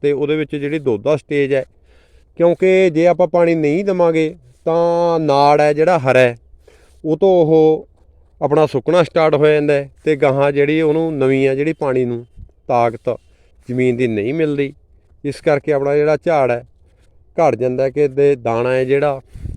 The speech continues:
ਉਹ ਮਾਜੂ ਪੈ ਜਾਂਦਾ ਹੈਗਾ। ਇਸ ਕਰਕੇ ਕਿਰਪਾ ਕਰਕੇ ਵੀ ਜਿਹੜੇ ਕਿਸਾਨ ਵੀਰ ਦਾ ਪਾਣੀ ਰਹਿੰਦਾ ਹੈ ਲਾਉਣ ਕਣੀਓ, ਉਹ ਜ਼ਰੂਰ ਲਾ ਲੈਣ,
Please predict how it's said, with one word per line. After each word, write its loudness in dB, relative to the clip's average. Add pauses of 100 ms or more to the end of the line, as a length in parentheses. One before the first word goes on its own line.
(120)
ਉਹ -2
ਮਾਜੂ -2
ਪੈ 0
ਜਾਂਦਾ -2
ਹੈਗਾ। -6 (540)
ਇਸ -10
ਕਰਕੇ -2
ਕਿਰਪਾ -4
ਕਰਕੇ -2
ਵੀ -2
ਜਿਹੜੇ -2
ਕਿਸਾਨ -4
ਵੀਰ -2 (840)
ਦਾ 2 (100)
ਪਾਣੀ 0 (440)
ਰਹਿੰਦਾ 0
ਹੈ -4 (1200)
ਲਾਉਣ 0
ਕਣੀਓ, -2 (560)
ਉਹ 2
ਜ਼ਰੂਰ -4
ਲਾ 2
ਲੈਣ, -2